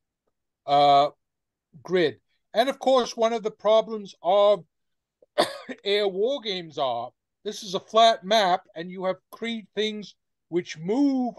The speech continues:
up and, you know, mo-, pitch, yaw, and roll three dimensions, and yet you have a basically planar playing space. So, uh, it is difficulty, and it has people still, but there are advantages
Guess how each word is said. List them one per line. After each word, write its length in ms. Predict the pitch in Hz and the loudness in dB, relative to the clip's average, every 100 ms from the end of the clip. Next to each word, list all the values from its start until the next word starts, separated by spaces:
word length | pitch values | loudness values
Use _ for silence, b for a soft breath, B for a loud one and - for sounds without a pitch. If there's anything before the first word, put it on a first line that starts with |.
| - | 0
up 260 | 226 - - | 0 0 -8
and, 280 | 185 190 180 | -8 -8 -16
you 160 | 180 180 | -12 -4
know, 220 | 175 170 | -2 -2
mo-, 240 | 180 196 - | -2 -8 -8
pitch, 420 | - 247 - - _ | -6 -6 -6 -14 _
yaw, 400 | 156 185 196 202 | -4 2 2 2
and 240 | 170 175 180 | -2 -6 -2
roll 540 | 185 202 196 196 196 _ _ _ _ | 0 2 2 0 -4 _ _ _ _
three 220 | 196 214 220 | -14 -12 -8
dimensions, 920 | 208 190 226 240 - 139 98 110 _ _ _ _ | -6 -4 -4 -6 -12 -14 -16 -20 _ _ _ _
and 220 | 151 175 | -12 -8
yet 240 | 185 185 | -8 -8
you 100 | 196 | -10
have 200 | 170 180 | -8 -6
a 40 | 170 | -6
basically 600 | 175 180 185 - 175 175 | -4 -4 -6 -12 -14 -14
planar 800 | _ 175 180 175 165 160 160 165 - _ _ _ _ _ _ | _ -8 -6 -6 -6 -4 -2 -2 -6 _ _ _ _ _ _
playing 680 | 233 262 - _ 185 185 185 | 0 0 -8 _ -18 -16 -16
space. 640 | - - 135 98 _ - _ _ _ _ | -16 -10 -10 -10 _ -20 _ _ _ _
So, 580 | - 185 180 180 180 180 | -14 -4 0 0 0 0
uh, 120 | 170 170 _ _ _ _ _ _ _ _ _ _ - | -2 -4 _ _ _ _ _ _ _ _ _ _ -12
it 120 | 190 | -8
is 220 | 214 226 | -6 -8
difficulty, 800 | 160 254 - 226 175 143 - 127 | -8 -10 -8 -10 -8 -8 -10 -16
and 300 | 127 147 156 | -10 -8 -8
it 160 | 170 - | -10 -12
has 460 | 135 175 185 185 - | -8 -4 -4 -4 -12
people 420 | 190 180 196 170 | -14 -12 -12 -14
still, 500 | - 185 196 196 196 | -12 -6 -4 -4 -4
but 220 | 202 175 | -8 -6
there 180 | 196 208 | -4 2
are 280 | 226 233 233 | 4 4 2
advantages 1000 | 196 165 202 285 226 196 143 - _ | -4 -4 -4 -4 -6 -14 -18 -18 _